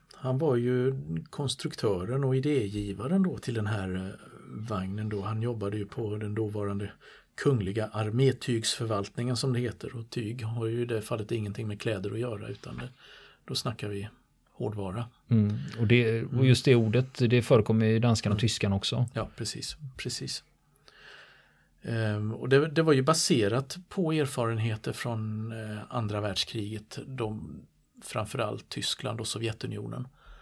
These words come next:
Speaker 1: hade tagit fram en mängd tonlösa vagnar, stormkanoner och, eh, pansarjaktfordon som det kallades. Alltså pansarvärnsvagnar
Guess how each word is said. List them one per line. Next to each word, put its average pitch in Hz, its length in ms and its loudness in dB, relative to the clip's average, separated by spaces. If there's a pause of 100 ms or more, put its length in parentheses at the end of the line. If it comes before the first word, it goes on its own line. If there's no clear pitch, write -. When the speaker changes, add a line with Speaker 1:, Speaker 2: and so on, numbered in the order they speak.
(200)
Speaker 1:
hade 107 180 -4
tagit 117 280 0
fram 113 260 0
en 139 100 4
mängd 110 340 2
tonlösa 110 720 -2 (500)
vagnar, 107 640 -2 (640)
stormkanoner 104 1080 -2
och, - 400 -10
eh, - 280 -6 (220)
pansarjaktfordon 104 1500 -4
som 113 180 -4
det 107 80 -6
kallades. 117 680 -6 (880)
Alltså - 280 -4
pansarvärnsvagnar 117 1000 -4